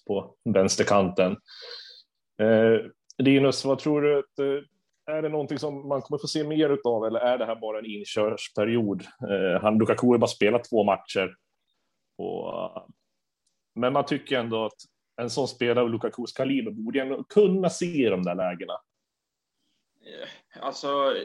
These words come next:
Speaker 2: det är som du säger, jag tror också att den här inkörningsperioden är ju, den fortgår ju eftersom att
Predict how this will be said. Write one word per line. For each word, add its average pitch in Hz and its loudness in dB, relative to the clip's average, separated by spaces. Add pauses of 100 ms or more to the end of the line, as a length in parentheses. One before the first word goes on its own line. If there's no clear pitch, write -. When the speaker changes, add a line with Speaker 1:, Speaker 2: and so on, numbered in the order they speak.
(180)
Speaker 2:
det 143 -8
är 139 -2
som 139 -10
du 135 -10
säger, 131 -6
jag 123 -2
tror 147 -2
också 135 -6
att 127 -2
den 131 2
här 123 2
inkörningsperioden 123 -6
är 127 -4
ju, 120 -4 (240)
den 131 -6
fortgår 123 -10
ju 123 -4
eftersom 127 -10
att 123 -4